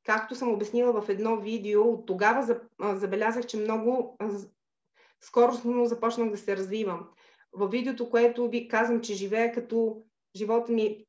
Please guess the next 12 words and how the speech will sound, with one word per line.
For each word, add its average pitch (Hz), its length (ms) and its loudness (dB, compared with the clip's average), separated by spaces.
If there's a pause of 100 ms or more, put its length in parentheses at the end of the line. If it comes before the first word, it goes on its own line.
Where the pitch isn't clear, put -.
пускам 247 380 -2
всяко 269 420 0
събитие 254 520 0
отрицателно, 202 1000 0
както 208 280 -2
и 185 80 -6
положителните, 269 840 -2 (500)
взимам 262 460 0
го 254 100 -2
и 247 480 0 (140)
го 208 240 -4
приемам 208 960 2